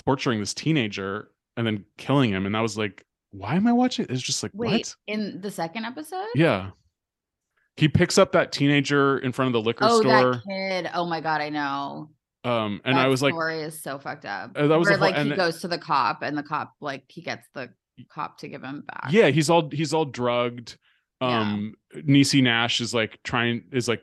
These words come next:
Speaker 1: calls nine one one, and the cop is just like, "Oh, it's just, like, two gay guys having a fight, like, blah, blah, blah." And then you just hear the, like, drill going into his head at the end of the episode.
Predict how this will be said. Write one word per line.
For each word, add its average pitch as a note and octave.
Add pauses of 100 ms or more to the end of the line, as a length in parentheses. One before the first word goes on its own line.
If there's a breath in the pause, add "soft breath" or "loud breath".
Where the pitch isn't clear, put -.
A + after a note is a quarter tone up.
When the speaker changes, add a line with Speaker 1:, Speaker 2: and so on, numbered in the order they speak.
(140)
Speaker 1:
calls B2 (100)
nine A#2+
one A#2+
one, A2
and A2
the G#2+ (120)
cop A2+
is A2+
just A#2+
like, A#2+
"Oh, E3+
it's E3
just, -
like, D#3+
two C#3+
gay C#3+
guys A#2
having B2
a B2+
fight, A#2
like, A#2
blah, A#2
blah, A#2
blah." A2 (520 soft breath)
And B2
then C3
you B2
just A2+
hear A#2+
the, A2+
like, G2+
drill A2
going G2
into G2
his F#2
head G2
at G2
the G#2
end G2 (100)
of G#2+
the G2
episode. G2